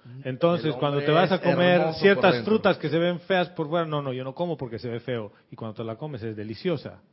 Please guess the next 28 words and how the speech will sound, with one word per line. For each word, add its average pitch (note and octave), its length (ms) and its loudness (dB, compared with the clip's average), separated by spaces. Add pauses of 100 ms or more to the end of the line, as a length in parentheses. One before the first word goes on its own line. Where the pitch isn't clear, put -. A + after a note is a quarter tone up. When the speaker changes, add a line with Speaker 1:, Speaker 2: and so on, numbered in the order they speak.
Speaker 1:
Y - 80 -16
Speaker 2:
¿no? D3+ 120 -12
Speaker 1:
todo E3+ 300 -16
mundo D3 520 -14
habla B2 380 -12
de G2 180 -20 (100)
él, G#2 340 -12 (260)
súper B2 540 -10
bien. A#2+ 420 -10 (320)
Y C3+ 80 -20
todo D3 160 -12
mundo C#3 200 -12
quiere C3 180 -6
estar - 260 -14
con A#2 280 -18
él. C3 340 -8 (260)
Las B2 200 -12
muchachas D3 520 -12 (100)
se E3 140 0
mueren B3 560 -2
porque D#3+ 240 -8
él D3 80 -6
sea E3+ 160 -6
el E3 120 -8
chofer E3+ 520 -4
de D#3+ 100 -8
las B2 200 -10
giras. C#3 600 -12